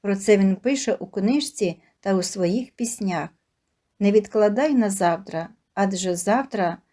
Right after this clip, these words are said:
це на день ближче до смерті, і взагалі завтра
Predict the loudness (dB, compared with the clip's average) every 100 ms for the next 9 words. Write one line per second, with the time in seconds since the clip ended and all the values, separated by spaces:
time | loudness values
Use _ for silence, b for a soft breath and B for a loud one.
0 | _ _ -10 0 4 4 2 0 0 2
1 | 2 2 2 0 -2 -2 0 -2 -2 -2
2 | -2 -4 -8 -14 -14 _ _ -4 -2 0
3 | 0 2 2 2 0 -4 _ _ _ _
4 | -8 -4 -2 -2 -4 -4 -4